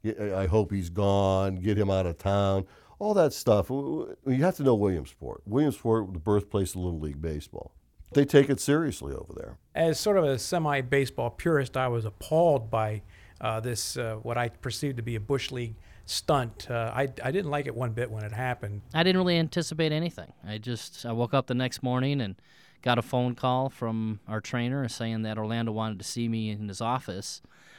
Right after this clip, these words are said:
Speaker 3: I knew it wasn't good news, so I took a cab and went to the clubhouse, and Orlando told me that, you know, they're gonna release me.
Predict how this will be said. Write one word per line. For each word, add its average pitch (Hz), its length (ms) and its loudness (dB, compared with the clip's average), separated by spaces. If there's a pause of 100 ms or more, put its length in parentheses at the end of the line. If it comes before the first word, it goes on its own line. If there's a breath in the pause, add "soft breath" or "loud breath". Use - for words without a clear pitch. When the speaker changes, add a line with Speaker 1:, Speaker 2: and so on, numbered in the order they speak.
(100)
Speaker 3:
I 139 80 4
knew 156 100 8
it 147 60 6
wasn't 123 240 4
good 113 100 2
news, 107 280 0
so 110 140 -4
I 104 60 0
took - 200 -6
a 107 60 0
cab 107 380 -2
and 98 140 -8 (200)
went 117 200 0
to 120 80 -6
the 113 80 -2
clubhouse, 110 500 0
and 143 80 0
Orlando 139 380 0
told 143 240 -2
me 139 60 -2
that, 135 220 -4
you 127 100 -6
know, 120 120 -4
they're 123 100 -4
gonna 127 160 -4
release 135 340 -4
me. - 80 -16